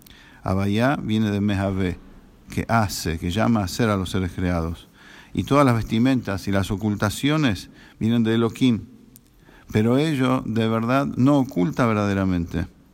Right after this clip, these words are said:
sino al contrario, sirve de canal y trae la luz de Havaya a un lugar más bajo. O sea que también en los seres creados limitados haya en nosotros, haya en todos ellos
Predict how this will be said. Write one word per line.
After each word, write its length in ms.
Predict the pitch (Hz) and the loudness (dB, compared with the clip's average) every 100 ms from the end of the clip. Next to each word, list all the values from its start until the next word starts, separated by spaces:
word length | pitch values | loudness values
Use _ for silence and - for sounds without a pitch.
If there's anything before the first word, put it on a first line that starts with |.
| - - - | -20 -20 -6
sino 300 | - 117 135 | 2 4 4
al 100 | 120 | 2
contrario, 680 | 123 117 143 143 107 92 87 - - - | 0 0 0 0 0 -4 -8 -16 -20 -14
sirve 320 | - 139 135 | -2 2 4
de 120 | 123 107 | 2 0
canal 460 | 113 110 139 131 | 0 0 2 0
y 120 | - 107 | -2 -4
trae 680 | - 131 131 156 123 90 - - - - | -2 0 4 4 4 0 -6 -14 -8 -2
la 260 | 104 104 | 2 2
luz 460 | 107 143 127 - - | 2 2 2 -2 -6
de 320 | 101 107 - - | -2 0 -2 -2
Havaya 720 | 107 110 110 117 139 170 - | -2 0 0 0 0 -2 -4
a 100 | - | 2
un 120 | 123 | 4
lugar 260 | 123 127 131 | 4 4 2
más 160 | 127 113 | 0 0
bajo. 400 | 113 98 82 85 - - - - - - | 0 0 -4 -6 -12 -20 -20 -20 -12 -4
O 140 | 101 | -2
sea 380 | - 107 104 113 | 0 0 0 0
que 120 | 107 | -4
también 480 | 90 104 123 139 127 | -2 0 2 2 2
en 120 | 104 | 0
los 140 | 101 | -2
seres 220 | - 120 110 | -2 -2 -2
creados 560 | 107 120 120 104 92 - | -2 0 2 0 -4 -2
limitados 920 | 123 123 120 113 131 120 110 131 - - - - - | 2 4 2 0 2 2 2 0 -4 -16 -20 -20 -2
haya 440 | 117 131 120 110 | 2 2 2 0
en 240 | - 104 104 | -2 -2 -2
nosotros, 720 | 104 - 143 - 87 87 - - - _ | -2 -2 -2 -2 -4 -6 -10 -20 -20 _
haya 320 | - 120 110 | 0 0 0
en 100 | 101 | -2
todos 300 | 92 117 110 | 0 -2 -2
ellos 460 | 131 131 143 156 - | -2 -2 -2 -4 -6